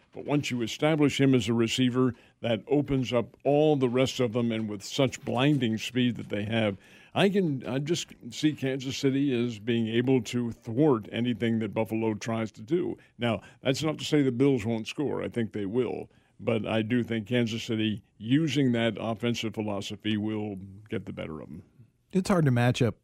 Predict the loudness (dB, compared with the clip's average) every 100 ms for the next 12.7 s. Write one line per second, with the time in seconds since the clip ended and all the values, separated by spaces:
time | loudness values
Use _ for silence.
0 | _ _ 0 0 4 2 2 0 0 -2
1 | 2 2 2 -2 -2 -2 -2 -2 0 0
2 | 0 0 0 0 -2 0 2 2 2 2
3 | 0 0 0 -2 -2 -4 -2 -4 -6 -4
4 | -4 -2 -6 -6 -4 -2 -2 -2 -2 -4
5 | -6 -4 0 0 0 0 2 2 2 2
6 | 2 2 2 0 0 2 0 0 -2 -2
7 | 0 2 2 0 0 0 2 0 2 0
8 | 0 -4 -10 -10 0 0 2 0 2 2
9 | 4 0 0 0 0 0 0 0 0 -2
10 | -4 0 4 6 4 0 -8 -12 -10 -8
11 | -2 -2 0 0 0 0 0 -2 -4 -8
12 | -4 -2 0 0 0 0 -2